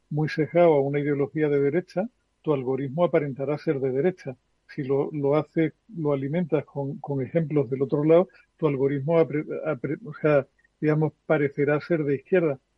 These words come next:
pero no es el algoritmo como tal, es el subconjunto de datos lo que al final hace que las cosas vayan para un lado o para otro. A mí me parece que,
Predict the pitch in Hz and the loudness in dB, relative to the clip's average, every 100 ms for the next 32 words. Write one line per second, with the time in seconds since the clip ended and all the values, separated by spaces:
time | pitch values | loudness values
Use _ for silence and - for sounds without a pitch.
0 | _ - 147 147 165 170 165 135 135 127 | _ -6 -4 -2 -2 0 0 0 -4 -4
1 | 131 135 135 139 127 131 135 - 156 151 | -8 -8 -4 -2 0 -2 -4 -8 -10 -10
2 | 131 147 135 143 147 120 156 - _ _ | -8 -6 0 2 4 2 -2 -4 _ _
3 | - 143 147 135 151 147 151 147 - 147 | -6 -4 -4 -6 -4 0 2 2 0 -2
4 | 139 - 135 151 143 147 127 143 135 131 | -2 -4 0 2 4 2 0 0 0 2
5 | 143 120 131 131 123 131 _ - _ _ | 0 0 -2 -4 -6 -14 _ -20 _ _
6 | 175 180 170 165 175 147 147 | 0 4 6 6 4 0 -2